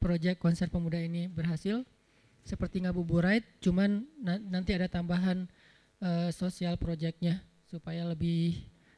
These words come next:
bermanfaat. Karena buat kita revolusi mental itu bukan hanya sebuah narasi, tapi kita mencoba untuk membangun mental kita sebagai anak muda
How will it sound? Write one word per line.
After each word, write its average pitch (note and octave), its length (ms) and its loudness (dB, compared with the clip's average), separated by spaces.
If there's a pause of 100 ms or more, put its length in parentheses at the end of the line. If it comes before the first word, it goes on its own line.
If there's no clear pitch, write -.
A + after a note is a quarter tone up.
(140)
bermanfaat. D#3+ 560 -2 (880)
Karena G3+ 400 2 (560)
buat F3+ 260 2
kita G#3+ 540 0
revolusi F#3 560 0
mental F3+ 400 0
itu F3+ 240 0
bukan F#3 340 -2
hanya F#3 560 0
sebuah F3+ 480 -2
narasi, F3 560 -4 (720)
tapi F3 240 -2
kita G3+ 240 0
mencoba F#3+ 480 -2
untuk F#3+ 320 -2 (240)
membangun F3+ 500 0
mental F#3 400 0
kita G3 240 0
sebagai F3+ 320 0
anak F3+ 160 0
muda F3+ 240 2